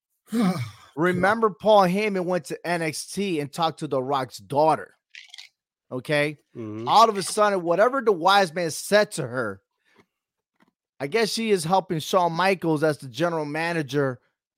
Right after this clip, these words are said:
Speaker 2: of N X T, pointing out things out. I wanna know what was said behind the scenes that Paul Heyman, that brought out The Rock to say what he had to say on Monday night.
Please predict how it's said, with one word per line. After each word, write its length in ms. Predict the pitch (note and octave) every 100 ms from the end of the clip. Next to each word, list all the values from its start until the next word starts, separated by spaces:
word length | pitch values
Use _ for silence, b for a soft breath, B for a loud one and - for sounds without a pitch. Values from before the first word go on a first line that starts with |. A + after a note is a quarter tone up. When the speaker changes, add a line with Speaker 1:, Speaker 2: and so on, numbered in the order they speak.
| -
Speaker 2:
of 260 | D3+ D3 -
N 220 | D#3+ D#3
X 240 | D3+ C3+ -
T, 420 | F#3 E3 B2+ - _ _ _ _
pointing 320 | E3+ F3+ D#3 D#3
out 240 | C#3 C#3+
things 320 | - D#3 C#3 D#3
out. 280 | D3+ G#2+ - _ _ -
I 120 | F3
wanna 300 | C4 C4+ A3
know 200 | G3+ G3
what 260 | E3 F3 E3+
was 180 | D3+
said 680 | - - G3 G#3+ E3+ A#2+ A#2 - _ _ _ _ _ _ _ _ _
behind 440 | C#3 D3+ F3+ A3+ G3
the 80 |
scenes 720 | E3 - G#3 G3+ D3 C3+ - - _ -
that 200 | D3+ -
Paul 240 | - F#3+ E3+
Heyman, 460 | F3+ G#3 E3+ D3 b b
that 260 | F3+ E3 A#2+
brought 280 | E3 G#3 G3+
out 240 | G#3+ G#3
The 120 | F3
Rock 760 | D3 C3 D3+ A3 G#3+ B2+ - - _ _ _ _
to 100 | D#3+
say 220 | - F#3+
what 180 | E3+ F3
he 80 | D#3
had 140 | D#3
to 80 | C#3
say 240 | - D3+
on 100 | C3
Monday 300 | B2+ C3+ A2+
night. 320 | A2 C3+ A#2+